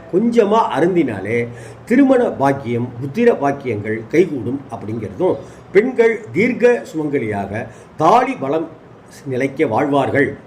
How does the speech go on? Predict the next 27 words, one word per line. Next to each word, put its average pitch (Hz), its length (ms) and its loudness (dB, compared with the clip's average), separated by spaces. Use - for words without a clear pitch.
அப்படிங்கிறது 135 720 0
ஒரு 180 160 -2
ஐதீகமாவே 151 600 0
இருக்கு. 123 320 -6
சித்திரையில 139 760 0
பத்து 139 340 -2
நாள் 127 240 0
பிரம்மோற்சவம், 117 640 -2
சித்திரை 175 440 4
பிறப்பன்னைக்கு 135 640 -2
அகத்தியருக்கு 151 720 0
திருமண 185 360 2
காட்சி 120 320 -4
வைபவம், 110 540 -4
வைபவம், 113 420 -2
தைப்பூசம்னு 156 800 0
கோலாகலமா 147 720 0
இந்த 123 200 -2
வருஷ-, 131 400 -6
வருஷம் 151 340 -2
முழுக்க 185 340 2
பல 123 220 -2
விழாக்கள் 139 540 -2
பாபநாசம் 147 640 2
திருத்தலத்துல 117 520 -8
நடந்துட்டு 101 360 -8
இருக்கு. - 240 -12